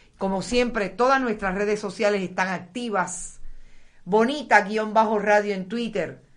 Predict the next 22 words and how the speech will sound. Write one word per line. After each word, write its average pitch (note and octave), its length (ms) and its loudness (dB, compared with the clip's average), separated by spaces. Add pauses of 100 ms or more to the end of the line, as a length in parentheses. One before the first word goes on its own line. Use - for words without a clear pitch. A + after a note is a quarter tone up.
(140)
Bonita A3 600 2
Radio A3+ 640 4
en G3+ 140 -4
Instagram E3+ 760 0 (340)
y G#3 100 -6
todos B3+ 260 4
nuestros A3+ 300 0
auspiciadores G3 640 0
presentes. G#3 840 -2 (800)
La A3 580 6
Cooperativa A3+ 640 6
Abraham G#3+ 360 6
Rosa, A3 720 0
la F3+ 160 -2
Cooperativa E3+ 500 -2
de G3 60 -4
Vega F#3 280 -2
Alta A3 440 0
y F#3+ 120 -4
Buen G3+ 260 2
Vecino G3+ 400 0
Café. D3+ 440 -6